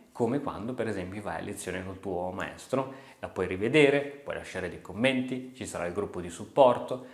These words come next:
eccetera, eccetera. Insomma, tutte le informazioni io comunque le lascio qui sotto, sia nel link in descrizione, sia nel primo commento, dove potrai vedere tutte le caratteristiche di questo nuovo progetto. Detto ciò,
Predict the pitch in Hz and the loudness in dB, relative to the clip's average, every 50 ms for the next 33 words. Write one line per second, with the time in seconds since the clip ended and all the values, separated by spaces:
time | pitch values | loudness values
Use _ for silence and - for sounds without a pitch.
0 | - - - 190 - - 120 - 101 87 82 - 90 80 104 120 120 127 120 123 | -20 -4 -2 -2 0 2 0 0 0 -2 -4 -6 -6 -2 -2 2 4 4 2 4
1 | 123 208 196 - 165 131 127 123 - 135 127 127 127 127 127 - 139 135 135 120 | 2 2 4 6 6 6 6 6 6 6 4 6 4 4 4 2 4 4 4 2
2 | 120 120 123 120 - 107 98 98 98 98 95 - - 98 - 113 107 - 120 113 | 4 2 2 2 2 2 2 2 0 0 -2 -2 -4 -4 -4 -4 -2 0 0 0
3 | 110 - - 139 127 - 120 107 101 98 95 107 107 - 104 104 107 104 - - | 0 0 -2 -4 0 2 2 4 4 2 2 0 -2 -2 -4 -4 -6 -4 -4 -6
4 | 127 127 - 185 175 160 147 - - - - - - - - - - 151 131 123 | -4 2 4 6 6 6 4 2 -2 -8 -12 -16 -18 -16 -2 4 4 6 8 6
5 | 117 - - 117 117 110 110 107 139 139 135 110 92 85 - - 127 127 127 - | 6 6 4 2 2 2 2 2 2 4 4 4 4 2 0 2 2 2 2 0
6 | - - - - - - _ _ _ _ _ _ _ _ _ _ - 120 120 120 | -4 -10 -14 -18 -20 -20 _ _ _ _ _ _ _ _ _ _ -4 2 6 6
7 | 113 113 117 113 113 117 110 104 107 104 104 104 95 98 95 - - - 156 147 | 6 6 6 4 6 8 8 10 10 10 10 10 10 8 6 2 0 0 0 0
8 | 151 - 123 110 104 95 - 104 98 101 92 - - 95 92 90 - - - 98 | 4 6 6 8 8 6 6 4 2 2 0 0 -2 -2 -2 -4 -8 -8 -10 -8
9 | 85 98 90 - - - - - - 107 107 - 110 107 - - - 107 104 101 | -6 -6 -6 -8 -10 -16 -20 -10 -6 -6 -2 0 0 0 0 0 -2 -2 -2 0
10 | 92 90 87 87 90 92 92 - - - 95 101 90 87 90 - - - - - | 2 2 2 2 2 0 0 -2 -4 -4 -4 -2 -2 0 -2 -4 -4 -8 -12 -12
11 | - - - - - - - - - - - - - - _ - 117 127 156 165 | -12 -12 -16 -20 -20 -20 -20 -20 -20 -20 -20 -20 -20 -20 _ 2 8 10 10 10
12 | 165 - - - - 127 113 98 85 82 - - - | 10 8 2 6 10 12 12 12 12 10 4 -6 -10